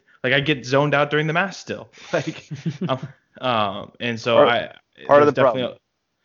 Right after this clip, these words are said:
Speaker 1: a, yeah, exactly. Definitely part of the problem. But, um, I,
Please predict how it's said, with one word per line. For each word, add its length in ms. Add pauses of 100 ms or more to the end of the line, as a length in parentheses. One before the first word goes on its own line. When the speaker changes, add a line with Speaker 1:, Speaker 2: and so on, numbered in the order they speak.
Speaker 1:
a, 40
yeah, 100
exactly. 440
Definitely 320
part 160
of 60
the 60
problem. 400
But, 340 (440)
um, 240
I, 120